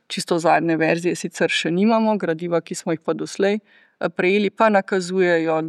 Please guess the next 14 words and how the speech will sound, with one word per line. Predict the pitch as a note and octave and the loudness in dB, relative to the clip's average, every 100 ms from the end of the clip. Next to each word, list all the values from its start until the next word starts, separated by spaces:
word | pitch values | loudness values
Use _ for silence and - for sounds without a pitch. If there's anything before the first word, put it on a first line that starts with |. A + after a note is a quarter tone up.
| D#3 | 0
da | G3 F3 E3+ - _ _ _ | 4 6 4 0 _ _ _
bo, | - E3 F#3 E3+ E3 D#3 - | -14 -4 2 4 4 2 -4
da | E3 G3 | 0 2
naj | G3 G3 | 4 4
bi | F#3 | 2
bilo | E3 E3 | 0 0
delo | D#3+ E3 D#3+ | 2 2 2
osebnih | E3 F#3 D#3+ D#3 - | 0 0 0 0 -2
asistentov, | E3+ - - D3 D3+ D#3+ D#3 C#3 | -4 -6 -2 0 0 2 0 0
eh, | - E3 D#3 | -2 -2 0
rangirano | E3+ E3 F3 D#3+ D3+ D#3 | 0 4 4 4 4 2
glede | D#3 D3+ D3+ C#3+ | 2 0 0 0
na | D#3 | 0
zahtevnost. | D#3+ E3 - G#3 A3+ A3+ - | -2 -4 0 2 2 0 -4